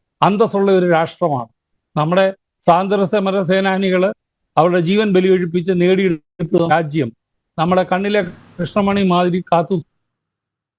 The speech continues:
സൂക്ഷിക്കേണ്ടതാണ്. ഇതിന്റെ ഓഫീസ് പിന്നെ ഗ്രീൻ വാലിയിൽ തന്നെ, മഞ്ചേരിയിലെ ഗ്രീൻ വാലിയിൽ തന്നെ പണിയണം.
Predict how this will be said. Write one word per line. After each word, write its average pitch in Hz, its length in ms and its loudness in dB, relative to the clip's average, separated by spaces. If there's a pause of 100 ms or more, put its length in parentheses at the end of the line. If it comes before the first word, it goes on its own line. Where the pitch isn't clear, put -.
(180)
സൂക്ഷിക്കേണ്ടതാണ്. 151 1400 -2 (1080)
ഇതിന്റെ 190 320 4
ഓഫീസ് 185 880 2 (360)
പിന്നെ 160 500 0
ഗ്രീൻ 185 360 0
വാലിയിൽ 208 420 2 (120)
തന്നെ, 156 240 -4 (220)
മഞ്ചേരിയിലെ 196 320 2
ഗ്രീൻ 180 260 0
വാലിയിൽ 208 380 0
തന്നെ 202 160 0
പണിയണം. 196 460 -2